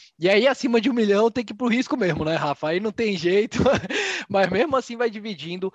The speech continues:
em duzentos e cinquenta mil, em duzentos e cinquenta mil por instituição, mesmo depois do, dos um milhões, porque, é, ele conta só quando a instituição bancária, ela, ela quebra, né? Então você acaba sendo bem pulverizado,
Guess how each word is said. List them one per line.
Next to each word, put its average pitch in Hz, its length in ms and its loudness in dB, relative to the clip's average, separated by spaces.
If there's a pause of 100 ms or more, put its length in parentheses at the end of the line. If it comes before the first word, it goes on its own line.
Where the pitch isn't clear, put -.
(140)
em 165 120 0
duzentos 165 220 0
e - 40 -4
cinquenta 165 300 0
mil, 156 300 0
em 156 100 -2
duzentos 139 300 -6
e - 40 -12
cinquenta 135 360 -2
mil 143 340 2 (240)
por 147 160 2
instituição, 139 640 0
mesmo 165 400 0
depois 156 360 -2
do, 139 180 -6
dos 131 300 -4
um 139 80 -2
milhões, 139 440 0
porque, 151 440 -2 (400)
é, 143 460 2
ele 190 280 2 (100)
conta 202 460 2
só 196 160 0
quando 214 200 -6
a - 20 0
instituição 202 360 -8
bancária, 180 380 2
ela, 170 500 2 (200)
ela 160 180 0
quebra, 160 420 -2 (380)
né? 139 200 -4
Então 127 320 -8
você 147 240 0
acaba 147 340 0
sendo 147 260 -4
bem 135 300 -4
pulverizado, 127 840 -2